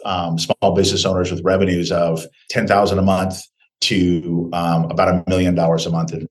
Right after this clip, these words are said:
in recurring revenue. And our sweet spot's probably about a hundred to two hundred thousand in recurring revenue, uh, on a monthly basis. But again, even that Launchpad product, right, where it's your first five thousand dollars in monthly revenue, we have a product for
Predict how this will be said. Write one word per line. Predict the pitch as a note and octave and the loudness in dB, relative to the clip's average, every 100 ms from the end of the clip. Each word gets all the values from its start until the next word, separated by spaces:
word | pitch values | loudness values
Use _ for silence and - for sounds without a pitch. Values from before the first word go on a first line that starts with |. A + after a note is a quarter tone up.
| - | -6
in | E2 | -4
recurring | D#2+ E2 D#2+ | -2 -2 0
revenue. | E2 F2+ G2+ A#2 | 0 0 0 -2
And | - F#2+ | -4 0
our | F#2 | 0
sweet | - G2+ G2 | 2 0 -2
spot's | - F#2+ D2 | 0 2 2
probably | - F#2 F2+ | 0 0 2
about | E2+ | 0
a | E2 | 0
hundred | F#2 F2 E2+ | -2 -4 -4
to | - - | -8 -12
two | F#2 | -6
hundred | E2 D#2+ | -4 -2
thousand | D2 D2 D#2 | -2 -4 -8
in | |
recurring | D2 C#2+ D2+ D2 | -12 -10 -10 -6
revenue, | D2+ D2 C#2+ C#2+ - _ _ F#2+ | -6 -4 -6 -8 -16 _ _ -6
uh, | D#2+ C#2 | -4 -2
on | F2+ | 0
a | |
monthly | F2 E2+ E2+ | 2 0 -2
basis. | E2 D#2+ - D#2+ - | -2 -2 -2 -4 -4
But | - B2+ | -2 0
again, | A2+ A2 F#2 | 4 4 2
even | G2 G2 | 2 0
that | F#2 | 2
Launchpad | F#2 - - D#2+ D#2 | 2 2 0 -2 0
product, | E2+ D#2 D#2+ | 0 0 0
right, | E2 E2 | 0 0
where | D#2+ | -2
it's | D#2+ F2 | -4 -6
your | |
first | E2 F2+ - | -4 -4 -2
five | E2+ D#2+ | -2 -2
thousand | D#2+ E2 E2 | 0 -2 -2
dollars | D#2+ D#2+ D#2+ D#2+ | -2 0 -2 -2
in | D#2+ | -4
monthly | D#2+ E2 | -4 -2
revenue, | D#2 F2 E2 C#2+ | 0 0 0 -2
we | D2 | -4
have | C#2+ | -4
a | - | -8
product | - E2 D2 C#2+ - | -6 -4 -2 -6 -12
for | - G2+ E2+ D#2 D#2 | -2 0 2 0 -2